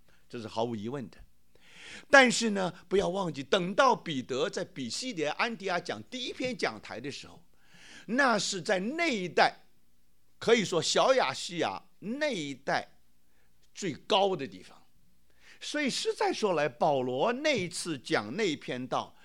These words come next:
是在那一带的世界最高的地方，讲了他第一篇的道。那么然后呢，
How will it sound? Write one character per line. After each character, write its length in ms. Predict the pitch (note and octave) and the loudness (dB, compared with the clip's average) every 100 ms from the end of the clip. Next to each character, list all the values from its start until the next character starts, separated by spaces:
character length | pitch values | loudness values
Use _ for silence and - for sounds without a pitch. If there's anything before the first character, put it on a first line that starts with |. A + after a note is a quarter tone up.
| - - - - | -20 -20 -20 -8
是 320 | - A#3 G#3 | -4 0 0
在 300 | D3 F3 D3 | 2 2 2
那 340 | G#3+ E4 D#4+ | -2 -2 -2
一 160 | G#3 F#3+ | -2 -4
带 300 | - A#3+ D#3 | 0 2 2
的 100 | C3+ | -2
世 300 | - - D3+ | -4 -2 -2
界 320 | C#3+ C3+ - - - | -2 -4 -4 -18 -12
最 180 | - C#3 - | -4 -4 -4
高 240 | - F3+ A3 | -6 -2 -2
的 100 | E3+ | -4
地 160 | G#2 | -8
方， 160 | - - - - - - - - | -18 -20 -20 -20 -20 -20 -20 -16
讲 240 | - A2 F#2 | -8 -6 -6
了 80 | |
他 180 | G#2 G#2 | -12 -12
第 240 | - B2 A2 | -12 -10 -10
一 60 | |
篇 200 | - G2 | -10 -12
的 60 | E2+ | -12
道。 240 | - - - - - - - - - - - - - | -18 -20 -20 -20 -20 -20 -20 -20 -20 -20 -20 -20 -6
那 100 | B3+ | -2
么 240 | B3+ G#3+ - | 2 2 0
然 220 | F3 G3+ | -2 0
后 180 | A#3 B3+ | 4 4
呢， 200 | G3+ F#3 | 4 0